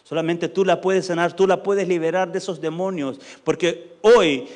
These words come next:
nuestros hijos quizás no son atormentados por esos demonios, pero son atormentados por los aparatos electrónicos, por los juegos,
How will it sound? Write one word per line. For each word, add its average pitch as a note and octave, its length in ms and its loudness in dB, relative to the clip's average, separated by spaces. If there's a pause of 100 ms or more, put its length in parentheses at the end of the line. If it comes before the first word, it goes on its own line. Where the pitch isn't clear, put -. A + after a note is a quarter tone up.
(120)
nuestros E3+ 460 -2
hijos G3 220 -2 (160)
quizás G#3 280 2
no G3+ 100 -2
son G#3 200 0
atormentados F#3+ 640 0
por G#3+ 140 -2
esos G3 180 -4
demonios, G3+ 400 -4
pero F#3+ 140 -6
son A3 180 -4
atormentados G#3+ 760 -2 (380)
por G3+ 120 -2
los G3 160 -2
aparatos G#3+ 540 0
electrónicos, G3+ 880 -6 (420)
por F3+ 120 -4
los G3+ 140 2
juegos, G3+ 680 -4